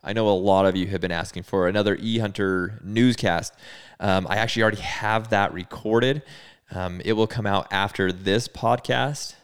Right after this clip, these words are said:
um, but I, I do have another one that, that coming out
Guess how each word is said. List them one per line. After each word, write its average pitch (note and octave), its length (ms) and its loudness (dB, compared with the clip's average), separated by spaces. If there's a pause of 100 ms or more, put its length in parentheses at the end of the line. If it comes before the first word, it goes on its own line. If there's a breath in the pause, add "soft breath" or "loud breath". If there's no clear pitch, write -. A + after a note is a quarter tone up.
(280)
um, - 380 -18 (180)
but G2+ 100 0
I, F#2+ 300 0
I G2 60 0
do G#2+ 180 -2
have G#2+ 180 2
another G2+ 500 2
one A2 320 0
that, G2 240 -6
that - 200 -20
coming G#2+ 260 -4
out G#2+ 300 0